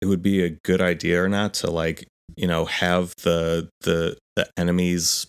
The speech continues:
be randomized, I guess. Like, 'cause they do definitely have, like, a set loadout per level. Like, you know, in this wave, you'll get this many of this, and they'll come at this time. I, I wonder if it would work well to have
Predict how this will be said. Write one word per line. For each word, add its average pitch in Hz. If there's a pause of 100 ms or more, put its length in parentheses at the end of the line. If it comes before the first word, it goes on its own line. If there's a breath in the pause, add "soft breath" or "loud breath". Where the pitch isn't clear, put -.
(180)
be 85
randomized, 110
I 147
guess. 160 (100)
Like, 92
'cause 92
they 101
do 107 (240)
definitely 92
have, 87
like, 85
a -
set -
loadout 87 (320)
per 95
level. 82
Like, 80 (520)
you 92
know, 82
in 85
this 90
wave, 92
you'll 87
get 87
this 98
many 95
of 95
this, 107
and 87
they'll 80
come 87
at 85
this 90
time. 90
I, -
I 90
wonder 95
if 87
it 90
would 87
work 87
well 87
to 120
have 120